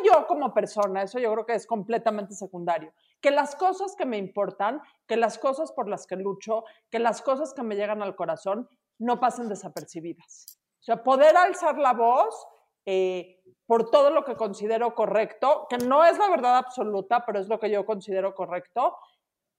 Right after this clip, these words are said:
y no pasa, y que esas cosas, si de mí dependen, no pasen desapercibidas. Eh, toda esta onda de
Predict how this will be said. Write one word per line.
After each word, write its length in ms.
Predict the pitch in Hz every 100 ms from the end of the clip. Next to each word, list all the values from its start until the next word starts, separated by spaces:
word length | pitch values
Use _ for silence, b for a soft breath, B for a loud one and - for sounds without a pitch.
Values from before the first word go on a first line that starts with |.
| _ -
y 100 | 240
no 180 | 285
pasa, 240 | 294 285 302
y 100 | 240
que 180 | - 285
esas 300 | 294 349 339
cosas, 520 | 269 262 262 269 277 -
si 180 | - 233
de 120 | 220
mí 160 | 247 269
dependen, 680 | 285 285 226 214 214 285 453 _ _ _ _
no 200 | 220 226
pasen 300 | 226 208 226
desapercibidas. 920 | 196 190 160 151 - 160 165 _ _ _ _ _ _
Eh, 500 | 190 180 175 180 _ _
toda 260 | 311 320
esta 300 | 320 311 285
onda 320 | 254 254 262 254
de 460 | 233 233 269 -